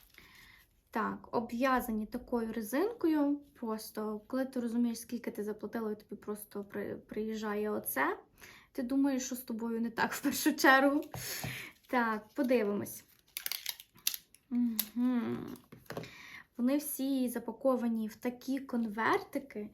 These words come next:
які також, е, ззаді розмальовані лого брендом. Е, логом бренду. Так,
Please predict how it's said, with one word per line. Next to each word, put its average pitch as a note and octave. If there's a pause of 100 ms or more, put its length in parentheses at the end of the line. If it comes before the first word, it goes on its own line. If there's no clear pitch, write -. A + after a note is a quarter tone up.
(320)
які C#4
також, B3
е, A3
ззаді A#3+
розмальовані A#3
лого A3
брендом. G#3 (880)
Е, A3
логом B3
бренду. G3 (760)
Так, -